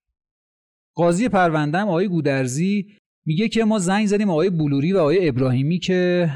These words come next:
مسئول سرویس حوادث خبر بودن. اومدیم گفتیم عکس متهم رو توی تلویزیون پخش کنید تا هر کی هر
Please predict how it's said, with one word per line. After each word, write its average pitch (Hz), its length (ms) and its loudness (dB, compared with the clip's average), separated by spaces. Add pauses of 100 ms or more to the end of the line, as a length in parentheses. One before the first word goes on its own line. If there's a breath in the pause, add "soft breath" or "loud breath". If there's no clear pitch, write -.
مسئول 165 760 -2
سرویس 131 600 -4
حوادث 120 440 -4
خبر 117 340 -4
بودن. 110 480 -6 (400)
اومدیم 240 340 0
گفتیم 233 340 0
عکس 214 280 -2
متهم 180 680 -2
رو 185 380 0
توی 175 220 -4
تلویزیون 131 440 -4
پخش 175 380 -4
کنید 190 220 -2
تا 170 120 -2
هر 139 300 -2
کی 190 180 -6
هر 170 220 -2